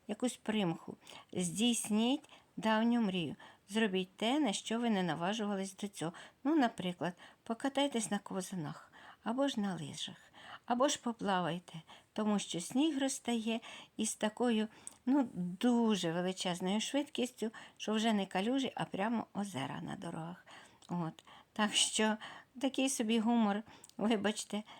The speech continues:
я загалом не вмію жартувати, і жартів не завжди розумію. Я люблю такі розумні жарти. От.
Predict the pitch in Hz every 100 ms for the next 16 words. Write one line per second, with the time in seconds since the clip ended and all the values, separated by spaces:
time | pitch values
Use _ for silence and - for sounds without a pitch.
0 | - - 208 226 226 - 190 226 226 226
1 | 240 247 262 247 202 202 - 180 185 180
2 | - 180 170 165 - 180 - - - _
3 | - 214 202 - 226 233 226 - 196 196
4 | - - _ - 196 190 190 196 - 202
5 | 196 180 190 190 185 180 185 - - -
6 | _ - 240 240 226 202 214 233 233 -
7 | _ - _ - 214 214 220 - - 233
8 | 220 214 185 170 170 175 165 170 175 -
9 | 180 - - - - - _ - 196